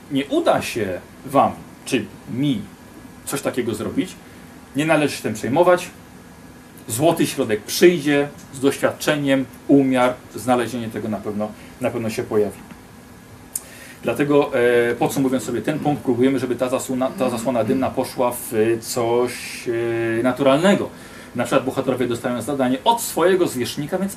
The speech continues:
absolutnie nie podejrzewają, że coś jest z nimi nie tak, na przykład, że ich zdradzi, albo że to, co robią, jest nielegalne.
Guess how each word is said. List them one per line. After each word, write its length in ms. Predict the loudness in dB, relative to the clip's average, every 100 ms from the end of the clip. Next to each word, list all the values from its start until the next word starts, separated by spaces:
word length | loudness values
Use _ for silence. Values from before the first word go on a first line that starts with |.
| -2
absolutnie 720 | -2 -2 -2 0 0 0 -2
nie 140 | -2 0
podejrzewają, 840 | 2 2 2 0 0 2 0 0 -6 -20 -20 -16 -4
że 160 | 0 2
coś 300 | 2 0 0
jest 160 | -2
z 40 | -2
nimi 160 | -4 -4
nie 160 | -2 0
tak, 260 | 4 2 0
na 80 |
przykład, 200 | -6 -8
że 140 | -6 -6
ich 120 | -6
zdradzi, 540 | 0 4 6 4 -2
albo 240 | -8 -6 -4
że 140 | -4
to, 200 | 0 0
co 200 | 0 0
robią, 240 | 0 -2 -4
jest 140 | -2
nielegalne. 540 | 0 4 6 4 0